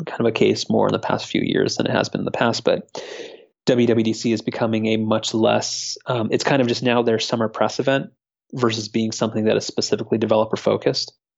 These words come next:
So, yeah, it kind of just happens to be the catch-all for anything Apple wants to talk about that is not their biggest moneymaker,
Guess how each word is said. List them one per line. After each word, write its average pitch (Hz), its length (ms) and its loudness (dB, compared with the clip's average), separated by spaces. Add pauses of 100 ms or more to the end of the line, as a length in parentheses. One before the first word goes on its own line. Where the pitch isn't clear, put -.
(420)
So, 117 760 2
yeah, 147 380 2
it - 180 0
kind 131 240 0
of 120 80 0
just 113 160 0
happens 110 320 -2
to - 80 -4
be 113 160 0
the 101 80 -2
catch-all 110 640 0
for 110 640 0 (640)
anything 131 460 2
Apple 113 540 2
wants 107 360 -2
to - 120 -8
talk - 320 -2
about 110 480 0
that 113 160 2
is 107 120 -2
not 107 640 0 (560)
their 151 160 4
biggest 123 400 2
moneymaker, 104 720 -2